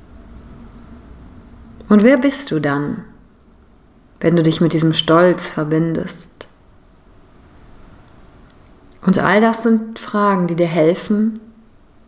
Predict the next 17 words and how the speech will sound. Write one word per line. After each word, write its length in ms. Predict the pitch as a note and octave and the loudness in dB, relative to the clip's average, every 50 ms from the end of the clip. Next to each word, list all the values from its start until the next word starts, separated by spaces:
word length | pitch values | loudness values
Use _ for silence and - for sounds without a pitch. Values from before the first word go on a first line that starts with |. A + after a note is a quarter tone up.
| - _ - _ - - _ - - _ _ _ | -20 _ -20 _ -20 -20 _ -20 -20 _ _ _
deinen 340 | - F3 E3+ E3+ F3+ F#3 F3+ | -4 0 2 4 4 4 2
Stolz 640 | F3+ - - F#3 F3+ F3+ F#3 F#3 F#3 F#3 - - - - | 0 0 0 2 4 4 4 2 0 -2 -6 -10 -8 -6
zu 140 | - - | -8 -8
kultivieren. 920 | - - - F#3+ F3+ F3+ F3+ - F#3+ E3+ F3 F3+ F3 E3+ D#3+ D#3+ D#3+ - - | -8 -2 2 2 2 2 2 0 0 2 4 4 4 4 2 0 0 -2 -2
Und 380 | E3+ E3+ F3+ - - - - - - - | -2 -4 -4 -6 -10 -16 -18 -20 -2 2
nimm 160 | A#3 C4 C#4 | 4 4 4
einfach 420 | G#3 G3 G#3 - G3 - - - | 4 2 2 0 -2 -4 -4 -2
wahr, 340 | - F3 F3+ G3 G#3 G3 F3 | 0 2 4 4 4 4 2
wo 60 | F3+ | 0
du 220 | E3+ F3+ F3 E3+ E3 - - - - - - - - - _ _ _ _ _ _ _ _ _ _ - | 0 0 0 0 -2 -4 -10 -18 -20 -20 -20 -20 -20 -20 _ _ _ _ _ _ _ _ _ _ -2
dich 200 | F3 F3 - - | -2 0 0 -2
schwer 440 | - E3 D#3 F3+ F3 F3+ G3 G#3 - | -2 0 2 4 4 4 2 0 -4
tust 500 | - - G3 F3 F3 F3 F3 - - - | -6 -8 -8 -8 -8 -8 -10 -12 -12 -10
und 140 | - F#3+ F#3 | -10 -10 -8
bewerte 500 | - G#3 G3 G#3 A3+ B3+ D#4 - - - | -8 -4 0 2 2 2 2 -2 -6 -10
das 300 | - - - - - - | -12 -12 -12 -14 -14 -16
nicht. 400 | - - - - - - - | -18 -20 -20 -20 -20 -20 -20